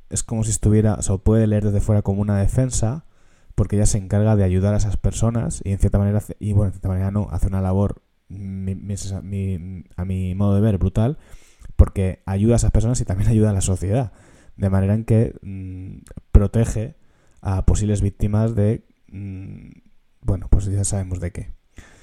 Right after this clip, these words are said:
Entonces, la cuestión es que, como te digo, ella comparte mucha bibliografía, documentación o, bueno, opiniones, eh, de las cosas que va descubriendo, ¿no?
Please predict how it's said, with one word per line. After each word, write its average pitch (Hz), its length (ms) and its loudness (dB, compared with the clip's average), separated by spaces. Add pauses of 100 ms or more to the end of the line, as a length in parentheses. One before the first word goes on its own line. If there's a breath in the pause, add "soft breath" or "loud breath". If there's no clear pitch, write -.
(480 loud breath)
Entonces, 135 540 2
la 107 120 2
cuestión 120 280 2
es 120 120 2
que, 104 160 0
como 104 160 0
te 107 80 2
digo, 117 340 6
ella 104 180 0
comparte 104 360 -4
mucha 104 360 -2
bibliografía, 110 1040 4
documentación 104 840 -4 (120)
o, 90 380 -6
bueno, 95 220 -6
opiniones, 110 1040 0
eh, 90 320 0
de 95 140 0
las 95 160 2
cosas 104 240 0
que 104 120 0
va 95 100 4
descubriendo, 92 560 0
¿no? 131 160 -4